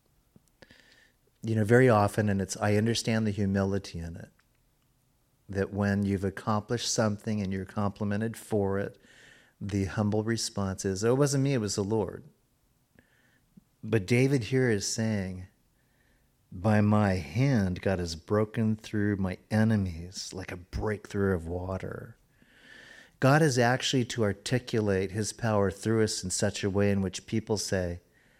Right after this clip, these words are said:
"When that guy starts talking about God, it's like he is God." We're not God, but the power of God through the Holy Spirit manifests in such a way that there's no separation.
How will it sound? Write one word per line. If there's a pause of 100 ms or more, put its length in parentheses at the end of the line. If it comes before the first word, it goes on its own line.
(520)
"When
that
guy
starts
talking
about
God, (460)
it's
like
he
is
God." (1500)
We're
not
God, (680)
but
the
power
of
God
through
the
Holy
Spirit (320)
manifests
in
such
a
way
that
there's
no
separation.